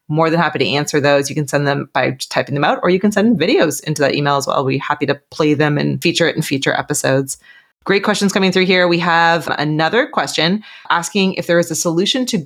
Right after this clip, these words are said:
live streaming on TikTok with Ecamm.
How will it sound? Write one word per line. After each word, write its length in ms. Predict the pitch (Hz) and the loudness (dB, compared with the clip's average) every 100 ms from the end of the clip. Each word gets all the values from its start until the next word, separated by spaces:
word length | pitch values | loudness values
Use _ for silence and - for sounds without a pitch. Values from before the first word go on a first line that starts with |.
| - - | -8 -4
live 460 | 156 156 175 180 | 0 2 0 -2
streaming 520 | - - 160 156 160 - | -6 -6 -4 -4 -4 -6
on 240 | 139 135 - | -8 -8 -6
TikTok 540 | 330 330 - 139 - | -4 -4 -2 -2 0
with 200 | 143 - | -6 -4
Ecamm. 540 | 151 151 147 127 127 | -6 -4 -6 -6 -8